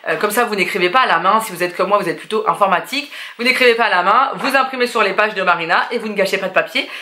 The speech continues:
Donc quand j'ai vu qu'il y avait des maîtresses qui avaient fait ça, j'ai trouvé l'idée très très bien.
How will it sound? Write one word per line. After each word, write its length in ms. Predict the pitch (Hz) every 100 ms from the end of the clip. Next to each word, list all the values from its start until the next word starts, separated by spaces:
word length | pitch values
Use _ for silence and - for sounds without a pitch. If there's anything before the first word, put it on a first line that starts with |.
| - 208
Donc 120 | 208
quand 120 | 349 381
j'ai 100 | 320
vu 20 |
qu'il 100 | 339
y 40 |
avait 80 | 233
des 100 | 226
maîtresses 260 | 233 240 302
qui 80 | 220
avaient 100 | 185
fait 80 |
ça, 140 | 196 302
j'ai 60 | -
trouvé 280 | - 214 269
l'idée 400 | 180 180 254 - -
très 240 | - 339
très 160 | 349 233
bien. 180 | 226